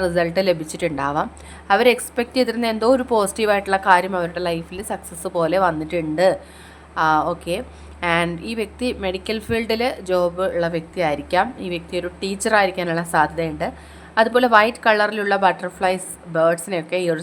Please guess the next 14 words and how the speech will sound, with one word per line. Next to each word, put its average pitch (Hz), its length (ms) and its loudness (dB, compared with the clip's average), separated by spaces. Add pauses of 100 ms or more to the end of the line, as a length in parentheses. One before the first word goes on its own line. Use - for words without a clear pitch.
സമയത്ത് 160 400 -4
കാണുന്നുണ്ടെങ്കിൽ 156 560 -4 (100)
പോസിറ്റീവായിട്ട് 151 560 -6
എടുക്കുക. 160 420 -2 (560)
റെഡ് 240 280 0
കളറിനോട് 233 500 4 (240)
കൂടുതൽ 202 320 -4
അട്രാക്ഷൻ 170 500 -4
ഉള്ള 165 200 0
വ്യക്തികളായിരിക്കാം. 160 840 -6 (1300)
പർപ്പിൾ 226 280 2 (120)
കളർ, 208 340 4 (200)
ബ്ലാക്ക് 185 380 0 (120)
കളർ, 180 300 -2